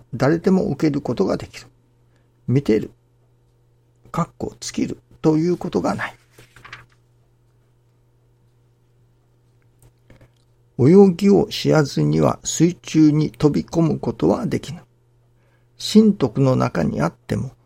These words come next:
氏子に信なければ神徳を受けることはできぬ。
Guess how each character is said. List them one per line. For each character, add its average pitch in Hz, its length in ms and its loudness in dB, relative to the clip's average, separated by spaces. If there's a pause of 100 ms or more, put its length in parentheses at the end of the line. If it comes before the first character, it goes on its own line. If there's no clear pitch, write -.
(240)
氏 156 280 2
子 185 160 2
に 175 200 2
信 180 360 -4
な 127 120 -2
け 170 140 -4
れ 123 120 0
ば - 200 -8
神 170 300 -2
徳 - 340 -6
を 127 60 0
受 139 120 -6
け 147 160 -2
る 127 100 -4
こ - 140 -8
と 170 120 -2
は - 120 0
で - 120 -10
き - 120 -16
ぬ。 131 120 -18